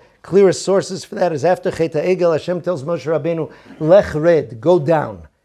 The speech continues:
Meaning he says, "Red migdulascha," Rashi brings down. "Go down from your exalted position. You only got that because of these people. If they go down, you go down." Right? That's, that's the interaction between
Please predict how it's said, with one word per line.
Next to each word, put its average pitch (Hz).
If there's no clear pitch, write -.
Meaning 175
he 160
says, 165
"Red 190
migdulascha," 180
Rashi 135
brings 131
down. 127
"Go 233
down 220
from 160
your 175
exalted 180
position. 156
You 151
only 202
got 180
that 151
because 147
of 156
these 156
people. 208
If 135
they 214
go 214
down, 196
you 233
go 202
down." 113
Right? 202
That's, 220
that's 214
the 185
interaction 190
between 180